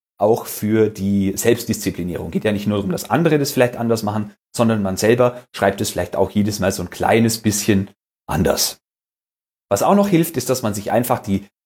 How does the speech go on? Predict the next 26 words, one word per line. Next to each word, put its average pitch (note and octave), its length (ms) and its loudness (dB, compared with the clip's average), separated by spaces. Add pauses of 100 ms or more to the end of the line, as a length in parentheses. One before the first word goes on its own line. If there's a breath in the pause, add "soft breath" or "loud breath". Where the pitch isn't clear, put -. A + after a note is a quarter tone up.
(100)
letzten D3 440 -2
Eintragungen A#2+ 840 0
zum G#2+ 160 -6
jeweiligen G#2 480 2
Kriterium F#2+ 520 -4
anschaut E3 540 2 (120)
und B2+ 100 -2
guckt, - 240 2
wie G#2 80 2
habe F#2+ 140 2
ich's - 100 -4
denn F2 100 -4
da E2 140 0
geschrieben. E2 380 -6
Einfach, F#2 220 -4
dass F#2+ 160 -4
man F2+ 100 -2
diesen F2 260 -2
Wildwuchs G2 580 0 (320)
vermeidet. F2 640 0 (920)
Kriterium E3+ 420 2
Nummer A2 220 2
fünf A3 480 -2
ist - 200 -2
die G3+ 80 -2
Konsistenz. - 1040 -4